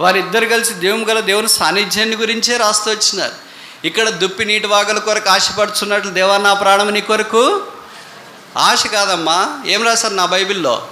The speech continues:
మీ బైబిల్, నా బైబిల్ ఒకటన్నా చూడండి. తృష్ణ వేరే, ఆశ వేరే. తెలుగులో చాలా అర్థాలు ఉంటాయి. తృష్ణ అనేది చాలా లోతైన పదం. ఆశ అనేది పైపైన మనకు కనిపించే పదం. ఇలాగ ఉండాలని ఆశపడుతున్నాయి, బట్టలు కావాలని ఆశపడుతున్నాయి, భోజనం తినాలని ఆశప-,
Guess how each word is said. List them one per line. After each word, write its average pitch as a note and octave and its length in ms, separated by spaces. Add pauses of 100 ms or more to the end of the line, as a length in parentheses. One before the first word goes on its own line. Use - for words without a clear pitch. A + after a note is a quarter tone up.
మీ E3 100
బైబిల్, G#3 360
నా G3+ 100
బైబిల్ G3 300
ఒకటన్నా G3 320
చూడండి. F#3 540 (1080)
తృష్ణ A#3 360
వేరే, A3+ 260
ఆశ A3 340
వేరే. G3 460 (120)
తెలుగులో G3+ 360 (120)
చాలా F#3+ 180
అర్థాలు G3+ 420
ఉంటాయి. F#3 340 (840)
తృష్ణ A3 320
అనేది G#3+ 760 (120)
చాలా E3+ 500 (160)
లోతైన A3 480
పదం. F#3 460 (280)
ఆశ F3 320
అనేది G#3+ 260
పైపైన A3 480
మనకు G3+ 240
కనిపించే F3 460
పదం. D3 320 (1000)
ఇలాగ D#3+ 260
ఉండాలని F3 360
ఆశపడుతున్నాయి, D#3+ 640
బట్టలు D3+ 300
కావాలని E3 360
ఆశపడుతున్నాయి, D#3+ 640
భోజనం E3+ 320
తినాలని E3 400
ఆశప-, D3+ 320